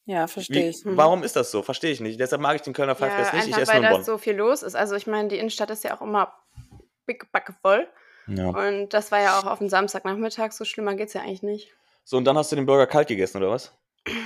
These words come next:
Speaker 3: Nee, lauwarm.
Speaker 2: Ah, das hätte, da hätte ich ja schon keinen Bock drauf gehabt. Da hätte ich doch lieber dann vor Ort gegessen.
Speaker 3: Ja,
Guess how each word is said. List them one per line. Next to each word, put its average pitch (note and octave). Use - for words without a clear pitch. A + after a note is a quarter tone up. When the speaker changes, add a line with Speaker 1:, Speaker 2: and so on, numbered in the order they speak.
Speaker 3:
Nee, D4+
lauwarm. F#3+
Speaker 2:
Ah, -
das G3+
hätte, F3
da E3+
hätte F#3+
ich E3
ja F#3
schon F3
keinen F3
Bock E3+
drauf -
gehabt. G#2+
Da B2
hätte C#3+
ich E3
doch -
lieber E3+
dann D#3+
vor D#3+
Ort G#3+
gegessen. G2
Speaker 3:
Ja, B3+